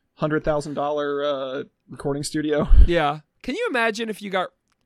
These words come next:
Speaker 2: pulled over by a cop named Yoko and you'd be like, "I wrote that. I, there's a song that I wrote." <laughs> It's just like, "Okay,
Speaker 1: <laughs>
Speaker 2: I was gonna let you off with a warning, but you're, you're a very weird little man.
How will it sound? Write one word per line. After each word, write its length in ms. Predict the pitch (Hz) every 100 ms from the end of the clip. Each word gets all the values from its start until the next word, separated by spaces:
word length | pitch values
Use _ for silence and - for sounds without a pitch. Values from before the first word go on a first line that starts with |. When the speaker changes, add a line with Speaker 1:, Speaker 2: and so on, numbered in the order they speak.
| -
Speaker 2:
pulled 220 | 214 175
over 180 | 165 180
by 200 | 170 156
a 40 |
cop 280 | 160 160 175
named 180 | 160 151
Yoko 520 | 147 143 160 151 165 _ _ _ _ _
and 540 | 165 165 147 147 147 - _ -
you'd 160 | 165 147
be 100 | 156
like, 140 | 156
"I 180 | 180 214
wrote 300 | 208 220 233
that. 240 | 185 170 -
I, 140 | 208
there's 240 | 214 214
a 60 | 202
song 560 | - 208 233 220 185 175 _ _ _ -
that 160 | 175
I 260 | 180 208 226
wrote." 540 | 190 170 156 160 - -
<laughs> 40 |
It's 160 | 185 -
just 360 | 214 - -
like, 140 | 190 175 185
"Okay, 300 | 196 196 - 185 -
Speaker 1:
<laughs> 180 | - -
Speaker 2:
I 60 |
was 140 | 233 208
gonna 180 | 226 196
let 160 | 180
you 60 | 196
off 100 | 160
with 80 | 170
a 40 |
warning, 380 | 151 143 143 139
but 140 | 143 139
you're, 260 | 165 156 -
you're 260 | 185 214
a 60 | 180
very 220 | 180 170
weird 340 | 156 165 156 147 -
little 280 | 160 151 135
man. 440 | 139 139 165